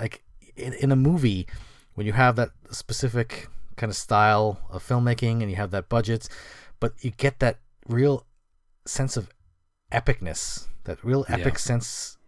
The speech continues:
Speaker 1: of these characters that you just can't get in a T V show, I think.
Speaker 2: Mm-hmm.
Speaker 1: Um, Justice League really captured that sense of scale.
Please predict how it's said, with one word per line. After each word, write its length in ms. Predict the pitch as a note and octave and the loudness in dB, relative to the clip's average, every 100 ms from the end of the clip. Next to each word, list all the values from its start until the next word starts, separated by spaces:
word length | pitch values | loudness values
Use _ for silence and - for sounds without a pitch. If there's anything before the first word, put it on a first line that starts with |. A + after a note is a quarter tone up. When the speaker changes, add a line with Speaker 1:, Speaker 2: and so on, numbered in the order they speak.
| - | -14
Speaker 1:
of 140 | - G2 | -10 -6
these 160 | G#2+ | -6
characters 540 | - A2 G2+ - F#2+ F#2 | -2 -2 -2 -4 -6 -8
that 120 | - | -12
you 220 | - G#2+ F#2+ | -10 -8 -6
just 300 | A2+ - - | -6 -6 -6
can't 280 | - A#2 A#2 | -2 -2 0
get 240 | A2 A#2+ _ - | -2 -2 _ -10
in 80 | |
a 80 | G#2 | -8
T 160 | - G#2 | -8 -8
V 140 | A2 | -8
show, 400 | A#2 C3 C#3+ D3+ - | -4 -2 -2 -4 -8
I 60 | |
think. 400 | A#2+ C#3+ E3 - - - - - | -6 -6 -6 -12 -18 -20 -20 -14
Speaker 2:
Mm-hmm. 380 | F#2+ F2+ E2+ D#2+ | -10 -8 -10 -4
Speaker 1:
Um, 320 | F#2+ G2 F#2+ - _ _ _ _ - | -2 0 -4 -12 _ _ _ _ -8
Justice 340 | A2+ G#2 - | -6 -6 -8
League 160 | F#2 G2+ | -6 -4
really 320 | G#2+ G#2+ G#2+ | -2 -2 -2
captured 640 | - G2+ F#2 - E2 - - - - - - | -2 0 2 0 -2 -8 -14 -20 -20 -20 -8
that 160 | G2 F2+ | -4 -4
sense 260 | - A2 | -4 -4
of 80 | - | -4
scale. 540 | - - G2 G2+ G#2 | -4 -2 -2 0 0